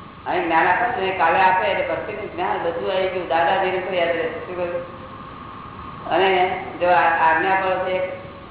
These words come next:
એક પણ ચિંતા ના થાય એવી આખી લાઈફ ખૂબ સુંદરમાં સુંદર લાઈફ થાય. શું? વર્લ્ડની અજાયબી છે, અગિયારમું આશ્ચર્ય છે.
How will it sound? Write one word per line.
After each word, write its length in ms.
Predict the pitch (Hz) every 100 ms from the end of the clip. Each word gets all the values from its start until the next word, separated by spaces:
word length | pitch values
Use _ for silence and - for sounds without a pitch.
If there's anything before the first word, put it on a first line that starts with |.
| - -
એક 280 | 226 233 226
પણ 100 | 202
ચિંતા 300 | 190 180 190
ના 260 | 185 180
થાય 160 | 170 170
એવી 300 | 170 175 170
આખી 240 | 156 190
લાઈફ 340 | 165 165 165 165
ખૂબ 340 | - - -
સુંદરમાં 360 | 165 202 185 170
સુંદર 320 | 170 175 165
લાઈફ 180 | 175 -
થાય. 220 | 151 151 - - - -
શું? 100 | 165 - - - - - - - - - - - - - - 127
વર્લ્ડની 300 | 151 185 190
અજાયબી 380 | 185 185 190 185
છે, 220 | - 185
અગિયારમું 560 | 175 - 180 185 190 170
આશ્ચર્ય 360 | - 202 196
છે. 280 | 165 - -